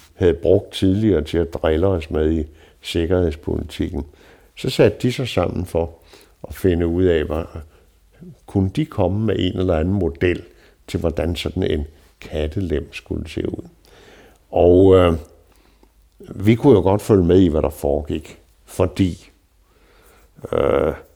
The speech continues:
de skulle have teknisk hjælp fra Udenrigsministeriet, for der var meget teknik i det her. Så, øh, vores departementschef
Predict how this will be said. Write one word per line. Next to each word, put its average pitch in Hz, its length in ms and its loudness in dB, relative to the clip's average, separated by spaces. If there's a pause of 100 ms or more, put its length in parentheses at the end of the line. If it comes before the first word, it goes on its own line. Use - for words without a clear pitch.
(500)
de 92 400 4
skulle 82 340 0
have 73 180 -2 (120)
teknisk 92 540 -2
hjælp - 260 0
fra 67 240 -6 (260)
Udenrigsministeriet, 104 1080 2 (420)
for - 80 -20
der - 80 -8
var 76 80 -4
meget 87 320 2
teknik 92 480 0
i 101 60 0
det 87 200 0
her. 92 220 2 (800)
Så, - 180 -2
øh, 80 360 4
vores 95 260 2
departementschef 80 1080 0